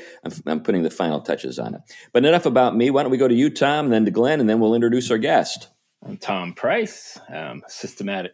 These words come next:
Speaker 2: teach systematic theology, uh, Christian ethics,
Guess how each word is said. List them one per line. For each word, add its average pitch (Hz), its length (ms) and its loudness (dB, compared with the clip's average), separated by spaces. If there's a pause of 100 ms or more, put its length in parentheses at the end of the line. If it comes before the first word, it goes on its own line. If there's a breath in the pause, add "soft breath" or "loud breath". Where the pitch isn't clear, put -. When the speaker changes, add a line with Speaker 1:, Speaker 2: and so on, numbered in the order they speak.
Speaker 2:
teach - 280 -6
systematic 101 600 -6
theology, 131 920 -2
uh, - 260 -12 (120)
Christian - 500 -16
ethics, 120 680 -6